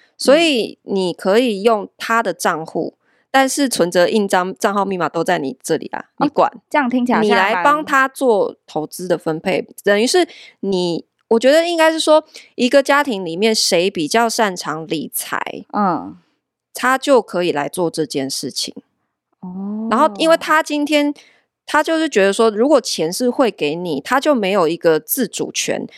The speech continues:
Speaker 1: 但是你用他的账户，其实怎么样说到底还是他的钱。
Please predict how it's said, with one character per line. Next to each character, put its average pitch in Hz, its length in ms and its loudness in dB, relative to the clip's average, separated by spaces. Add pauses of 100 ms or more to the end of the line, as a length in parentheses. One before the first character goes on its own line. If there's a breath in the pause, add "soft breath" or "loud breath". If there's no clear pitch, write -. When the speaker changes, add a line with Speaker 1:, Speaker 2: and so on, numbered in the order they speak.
(120)
Speaker 1:
但 311 160 2
是 330 120 -4
你 185 240 0
用 247 180 4
他 226 160 0
的 180 100 0
账 175 300 -2
户， 180 200 -4
其 180 220 -2
实 180 240 -2
怎 165 220 -2
么 160 140 -2
样 233 220 2
说 208 220 -4
到 214 160 2
底 - 220 0
还 160 200 -2
是 240 160 0
他 196 200 0
的 151 100 -6
钱。 - 320 -8